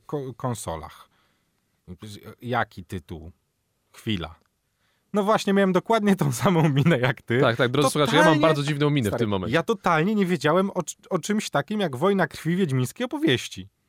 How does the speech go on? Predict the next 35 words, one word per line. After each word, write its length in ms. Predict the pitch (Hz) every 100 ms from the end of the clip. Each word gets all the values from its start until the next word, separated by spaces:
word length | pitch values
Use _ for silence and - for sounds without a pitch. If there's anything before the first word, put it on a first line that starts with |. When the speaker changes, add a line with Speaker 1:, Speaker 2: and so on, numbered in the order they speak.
| _
Speaker 1:
W 60 | -
sensie, 260 | 175 -
Speaker 2:
Ale 60 | 120
co, 140 | 202 156 147 160 160
Speaker 1:
ja 140 | 240
nie 120 | 349
wiem 140 | 339 233
w 20 |
ogóle. 180 | 254 294
Speaker 2:
co 40 | 208
to 60 |
jest 120 | 208
za 100 | 160
gra? 160 | 139 101
Bo 120 | 110
to, 120 | 139
to 60 | 151 -
Speaker 1:
No 60 |
Speaker 2:
jest 140 | 160 160
Speaker 1:
już 120 | 151
Speaker 2:
gra 160 | 156
Speaker 1:
ci 60 | 143
Speaker 2:
normalna, 680 | 139 143 147 165 160 151 147 -
taka 280 | 151 147 156
jak 380 | 135 131 - - _ _
ten 200 | 135 127
Wiedźmin 400 | 123 123 120 120
poprzedni? 580 | 131 - - 123 185 208
Speaker 1:
No 180 | 233 294
nie 160 | 294
do 120 | 262
końca. 560 | - 147 123 110 165 202
Jest 360 | 156 214 - -
to... 480 | 214 208 208 208 -
Mm, 480 | 165 165 170 175 170